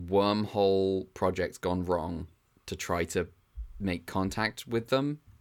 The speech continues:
or try to put humanity on the same level as them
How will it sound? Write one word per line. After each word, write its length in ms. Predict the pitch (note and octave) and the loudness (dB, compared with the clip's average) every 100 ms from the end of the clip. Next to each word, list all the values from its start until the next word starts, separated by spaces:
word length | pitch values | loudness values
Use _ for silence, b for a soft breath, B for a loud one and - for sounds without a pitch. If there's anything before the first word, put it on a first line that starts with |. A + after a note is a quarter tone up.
| _ _ | _ _
or 120 | - F2+ | -4 -2
try 180 | G2+ | 0
to 140 | F#2 F2+ | 0 -2
put 380 | - - G#2+ - | -4 -2 -2 -2
humanity 560 | - F#2+ F#2+ F#2+ G2+ | -2 0 0 -2 -2
on 160 | F2+ F#2+ | 0 0
the 80 | F#2 | 2
same 280 | - F#2 F#2 | 0 0 -2
level 460 | F2 F2+ G#2 G#2+ | -2 -2 -4 -4
as 300 | - G2+ G2 | 0 0 0
them 300 | G2 A2+ B2+ | -2 -2 -4